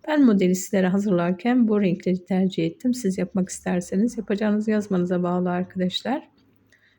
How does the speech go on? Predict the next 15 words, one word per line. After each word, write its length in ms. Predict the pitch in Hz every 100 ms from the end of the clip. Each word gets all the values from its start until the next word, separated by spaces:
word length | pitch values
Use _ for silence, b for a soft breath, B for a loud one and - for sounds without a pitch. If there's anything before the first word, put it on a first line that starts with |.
| _ -
Ve 80 |
düz 160 | 262 262
yazma 280 | 226 196 185
yapmanızı 500 | 180 185 196 190 190
tavsiye 440 | 196 190 190 190
ederim. 280 | 185 185 185
Boncuklu 380 | 214 208 208 196
modeller 520 | 180 185 185 202 220
düz 180 | 214 202
yazmada 420 | 180 180 180 220
daha 200 | 214 214
güzel 420 | 190 190 180 175
duruyor, 440 | 180 170 196 214 220
onu 200 | 196 190
söyleyebilirim. 920 | 190 180 180 190 175 175 180 196 277